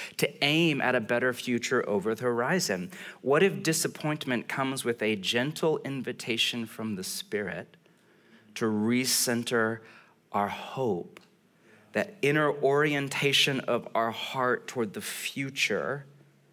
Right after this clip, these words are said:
and our energy for the present onto God? A synonym for disappointment is disillusionment, which I think of as a bad thing, but if you parse out that word, disillusionment, that's not all bad.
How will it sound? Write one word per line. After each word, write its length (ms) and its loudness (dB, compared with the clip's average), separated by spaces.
and 100 -2
our 200 2
energy 420 2
for 160 -10
the 80 -8
present 680 -6
onto 300 -4
God? 460 -6
A 120 0
synonym 600 6
for 220 2
disappointment 880 0
is 160 -2
disillusionment, 1080 0
which 340 2
I 140 6
think 220 4
of 100 2
as 100 2
a 60 2
bad 460 2
thing, 440 0
but 200 0
if 160 -2
you 100 -2
parse 460 0
out 300 2
that 240 2
word, 580 2
disillusionment, 1800 0
that's 200 2
not 140 2
all 120 4
bad. 520 0